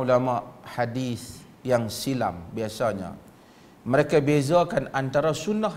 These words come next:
dan hadis. Sebab itu kita melihat kata-kata Abdul Rahman bin Mahdi. Dia menyebut, "Sufyan al-Thawri imamun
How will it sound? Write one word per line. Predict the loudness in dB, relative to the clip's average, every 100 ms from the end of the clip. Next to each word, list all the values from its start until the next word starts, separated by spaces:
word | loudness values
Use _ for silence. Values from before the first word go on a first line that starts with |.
| -4
dan | -4
hadis. | -4 -6 -6 -10 -14 -20 -20 -20 -20 -20 -20 -20 -20 -20 -20 -14
Sebab | -6 4 6 6
itu | 4 0
kita | 0 0
melihat | 2 2 2 4 4 4 0 -14 -20 -20 -20 -14 -2
kata-kata | 0 4 4 4 6 4
Abdul | 4 2 2
Rahman | 2 2 0 0
bin | -2 -2
Mahdi. | -4 -4 -4 -4 -4 -10 -16 -20 -20 -20 -20 -20 -20 -20 -20 -16 -2
Dia | 2
menyebut, | 4 4 4 4 4 0 -14 -20 -20 -20 -20 -20 -20 -20 -20 -20 -20 -20 -20 -16
"Sufyan | -6 -2 0 6 6 6
al-Thawri | 4 2 0 4 6 8 6 4 2 -4 -10 -18 -20 -20 -20 -20 -20 -8 0
imamun | 4 6 8 6 4 4 2 0 -4